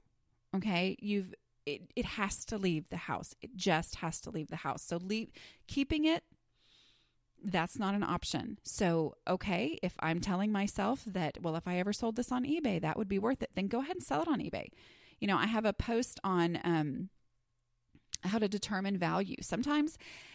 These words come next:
you're gonna think that it has value, and then you go on eBay, check the completed listings, and you find out, "Oh, okay,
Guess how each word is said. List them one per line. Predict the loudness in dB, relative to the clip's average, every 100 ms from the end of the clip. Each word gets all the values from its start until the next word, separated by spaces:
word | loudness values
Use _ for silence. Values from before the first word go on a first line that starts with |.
| -16
you're | 0 2
gonna | 2 2 2 0 -6 -18 -20
think | -6 0 0 2
that | 2 2
it | 0
has | 0 0 2
value, | 2 4 2 2 0
and | 0
then | 2
you | 2
go | 2 2
on | 0
eBay, | 0 2 2 2
check | -2 -4
the | -6
completed | -6 -2 0 0 2
listings, | 2 2 2 4 4
and | 4 2
you |
find | 2 0 4
out, | 2 2 -6 -14 -12 -14 -16 _ _ -2
"Oh, | 0 0 -4 -12 -16 _ _ _ -4
okay, | 0 0 0 -2 -2